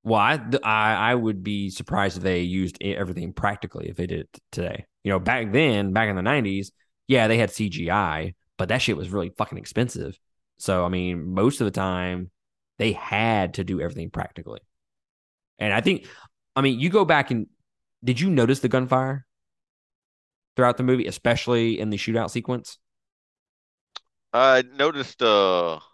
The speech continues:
Speaker 2: certain aspects of it, like, you'd hear the shot and then you'd see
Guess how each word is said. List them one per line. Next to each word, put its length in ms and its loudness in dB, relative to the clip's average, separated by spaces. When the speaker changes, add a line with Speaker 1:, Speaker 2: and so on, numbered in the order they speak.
Speaker 2:
certain 320 -2
aspects 460 -2
of 100 -4
it, 100 -2
like, 320 -2
you'd 100 -10
hear 160 4
the 100 -2
shot 260 4
and 100 -10
then 80 -8
you'd 160 -12
see 400 -4